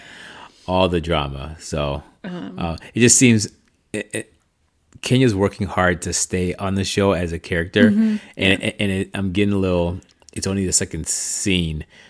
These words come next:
Speaker 1: but every time she talks to the husband, I know they're not together or they're separated
Speaker 2: Yeah.
Speaker 1: right now. It's, it's just every, there's, like, zero signs of happiness there.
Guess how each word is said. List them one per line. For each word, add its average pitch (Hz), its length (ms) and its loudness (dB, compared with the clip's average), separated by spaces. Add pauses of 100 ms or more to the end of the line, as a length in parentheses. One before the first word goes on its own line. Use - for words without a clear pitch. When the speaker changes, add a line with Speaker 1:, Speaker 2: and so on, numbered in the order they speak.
(180)
Speaker 1:
but 95 80 0
every 101 120 4
time 113 160 2
she 107 100 -6
talks 92 220 0
to 98 60 -2
the 82 60 -2
husband, 85 300 -2
I 80 80 -2
know 95 160 0
they're 92 140 2
not 82 180 -4
together 80 500 -2
or 80 80 -6
they're 78 140 -6
separated 78 920 -2
Speaker 2:
Yeah. 185 380 -2 (100)
Speaker 1:
right 85 200 -2
now. 78 260 -2
It's, 85 180 -6
it's 85 180 -6
just 90 240 -8
every, 101 600 2 (1000)
there's, 110 300 2
like, 98 300 0
zero 117 340 4
signs 90 460 0
of 82 100 -6
happiness 80 600 -2
there. 69 480 -6